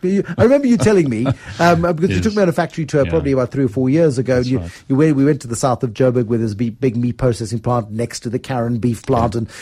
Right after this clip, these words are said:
Speaker 1: you watch the beef bits going into the m-, machine at the one end. You watch the patties being made, and they come out like casino chips at the other end, frozen and ready to be packaged.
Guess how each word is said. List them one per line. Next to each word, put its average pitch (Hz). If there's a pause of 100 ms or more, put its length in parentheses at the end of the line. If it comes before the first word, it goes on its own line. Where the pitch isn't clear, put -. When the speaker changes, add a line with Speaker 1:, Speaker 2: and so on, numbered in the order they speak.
(160)
Speaker 1:
you 131
watch 127
the 139
beef 123
bits 127
going 127
into 131
the 120
m-, 117
machine 127
at 123
the 131
one 127
end. 120 (220)
You 120
watch 131
the 127
patties 120
being 113
made, 120
and 110
they 110
come 131
out 110
like 107
casino 117
chips -
at 98
the 117
other 127
end, 113
frozen 113
and 110
ready 113
to 92
be 110
packaged. 135